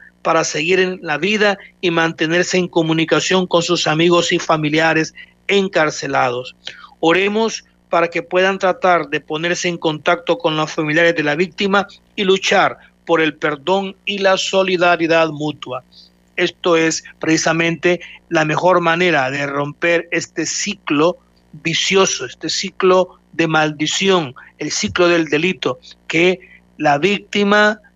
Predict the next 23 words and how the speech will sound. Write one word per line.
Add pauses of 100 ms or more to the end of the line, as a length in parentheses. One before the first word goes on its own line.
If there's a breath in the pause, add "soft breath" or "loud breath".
(200)
y
el
victimario,
la
víctima
se
revictimiza, (260 loud breath)
el
victimario
se
vuelve
víctima (260 loud breath)
y
así
se
va
reproduciendo (240 loud breath)
hasta (180)
el
infinito
este
ciclo
víctima-victimario.